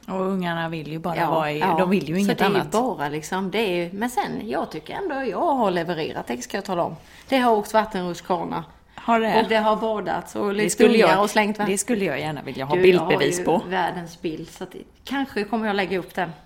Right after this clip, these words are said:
Speaker 1: Kanske.
Speaker 2: När jag tar över halva vattenrutschbanan.
Speaker 1: Är det ett sånt, eh, filmögonblick?
Speaker 2: Det
Speaker 1: Du
Speaker 2: är
Speaker 1: vet, ibland, ibland ser man ju såna här komedier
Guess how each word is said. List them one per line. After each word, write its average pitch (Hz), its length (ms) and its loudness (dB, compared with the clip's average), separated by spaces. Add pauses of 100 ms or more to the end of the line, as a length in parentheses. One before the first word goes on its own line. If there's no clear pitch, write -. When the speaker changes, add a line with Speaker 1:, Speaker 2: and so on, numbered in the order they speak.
(100)
Speaker 1:
Kanske. 202 420 -8
Speaker 2:
När 202 100 -2
jag 196 180 -2
tar 208 140 0
över 165 300 0
halva 190 340 0
vattenrutschbanan. 170 800 -4 (580)
Speaker 1:
Är 180 100 -8
det 175 100 -4
ett 180 100 -8
sånt, 190 320 -6
eh, 175 140 -2
filmögonblick? 165 1000 -2
Speaker 2:
Det 233 100 2
Speaker 1:
Du 226 60 4
Speaker 2:
är 220 80 6
Speaker 1:
vet, 277 140 2
ibland, 277 220 2 (260)
ibland 302 320 -4
ser 254 160 0
man 190 140 -4
ju 196 60 -4
såna 202 180 -6
här 208 80 -2
komedier 175 800 -4